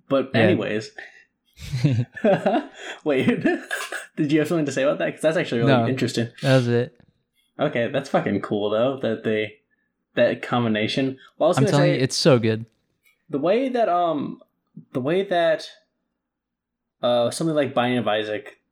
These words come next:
Speaker 1: the story there was, like, you had a cutscene in the beginning, um, and then you have cutscenes kinda at the, when you beat the bosses and at the
Speaker 2: Mm-hmm.
Speaker 1: end.
Speaker 2: Mm-hmm.
Speaker 1: But the way it really told the story, or the way you got a sense of the world, was,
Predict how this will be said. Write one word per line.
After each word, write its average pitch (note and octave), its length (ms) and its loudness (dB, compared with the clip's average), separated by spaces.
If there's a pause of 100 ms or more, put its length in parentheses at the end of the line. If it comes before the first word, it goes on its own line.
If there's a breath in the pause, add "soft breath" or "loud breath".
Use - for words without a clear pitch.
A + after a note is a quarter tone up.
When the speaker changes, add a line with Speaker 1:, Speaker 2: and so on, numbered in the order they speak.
(260)
Speaker 1:
the C3 180 0
story D3+ 480 0
there F3+ 280 2
was, D3+ 160 -2
like, A#2+ 320 0
you B2+ 160 -6
had C#3+ 80 2
a C3+ 60 -2
cutscene D3 400 -4
in D#3+ 100 0
the D#3 60 0
beginning, B2 560 -2 (720)
um, A2+ 500 -2 (560)
and A#2+ 80 -6
then A#2+ 100 0
you B2+ 80 2
have B2 100 -4
cutscenes C3+ 600 -2
kinda C3 640 -2 (100)
at A#2+ 320 -6
the, A#2 200 0
when A#2+ 160 0
you A#2+ 80 0
beat B2 200 -2
the A#2+ 60 -4
bosses A2 540 -2
and A2 120 0
at G#2+ 140 0
the A#2+ 60 4
Speaker 2:
Mm-hmm. A2+ 80 6
Speaker 1:
end. A2 340 -2 (440 soft breath)
Speaker 2:
Mm-hmm. A2+ 160 2
Speaker 1:
But C3+ 140 0
the D3 80 -2
way G3 180 2
it E3 120 -2
really D#3 220 2
told D3 200 -2
the A#2+ 100 -2
story, C#3+ 460 0
or A#2+ 100 -2
the A#2+ 100 -2
way D3 200 0
you C3+ 220 -6
got C3+ 140 2
a B2 40 0
sense C3 240 -4
of B2+ 60 0
the A2 80 0
world, B2 360 0
was, A#2 460 -2